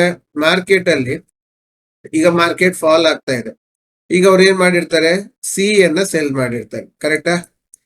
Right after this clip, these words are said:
ಸಿ ಯನ್ನ ಸೆಲ್ ಮಾಡಿದ್ದಾರೆ, ಪಿ ನಲ್ಲಿ ಕೂತಿದ್ದಾರೆ ಅಂತ ಆದ್ರೆ ಅವ್ರು ಏನ್ ಲೆಕ್ಕ ಮಾಡಿರ್ತಾರೆ? ಸಿ ಯನ್ನ ಹೈ ಸೆಲ್ ಮಾಡಿದ್ದಾರೆ,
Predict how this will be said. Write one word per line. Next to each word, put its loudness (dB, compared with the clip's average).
ಸಿ 2
ಯನ್ನ 2
ಸೆಲ್ 0
ಮಾಡಿದ್ದಾರೆ, 0
ಪಿ 2
ನಲ್ಲಿ 2
ಕೂತಿದ್ದಾರೆ 0
ಅಂತ -6
ಆದ್ರೆ -6
ಅವ್ರು 4
ಏನ್ 4
ಲೆಕ್ಕ 0
ಮಾಡಿರ್ತಾರೆ? -2
ಸಿ 0
ಯನ್ನ 2
ಹೈ -2
ಸೆಲ್ -2
ಮಾಡಿದ್ದಾರೆ, -6